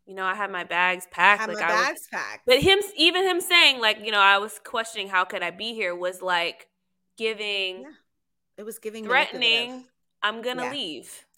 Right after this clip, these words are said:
Speaker 2: Yeah.
Speaker 1: because I'm
Speaker 2: Yeah.
Speaker 1: not the main one, and I felt disrespected, and I felt like the other guys were disrespect-," he was trying to make it seem like, "Oh, the other guys are disrespected, and it's about them being,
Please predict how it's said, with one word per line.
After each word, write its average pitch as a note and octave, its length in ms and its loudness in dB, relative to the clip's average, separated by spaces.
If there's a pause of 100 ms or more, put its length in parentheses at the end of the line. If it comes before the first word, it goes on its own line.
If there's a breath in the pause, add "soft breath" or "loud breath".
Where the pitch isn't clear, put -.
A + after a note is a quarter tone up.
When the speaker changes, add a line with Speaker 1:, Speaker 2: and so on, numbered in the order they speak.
(580)
Speaker 2:
Yeah. F#3 120 2
Speaker 1:
because F#3 160 -6 (160)
I'm G#3+ 420 2
Speaker 2:
Yeah. G#3 80 6
Speaker 1:
not G#3+ 200 4 (140)
the G3+ 120 -8
main G3 540 -4
one, F3+ 420 -2
and E3 180 -10
I E3 120 -4
felt F3 240 -10
disrespected, E3 760 -10
and D#3 100 -12
I D#3 60 -12
felt D#3+ 240 -10
like E3 140 -16
the D#3 100 -12
other D3 140 -12
guys D3 240 -12
were D3+ 60 -18
disrespect-," E3 420 -16
he C4+ 60 -4
was C#4 100 -8
trying E4 200 4
to C#4 60 0
make A#3+ 280 -6
it G#3 160 -8
seem G#3+ 160 -12
like, F#3 200 -10
"Oh, G#3 160 -2
the G3 140 -4
other F#3+ 120 -6
guys F3+ 260 -8
are F3+ 40 -20
disrespected, E3+ 640 -12
and E3+ 120 -12
it's E3 100 -16
about E3 320 -4
them F3 180 -8
being, E3+ 280 -10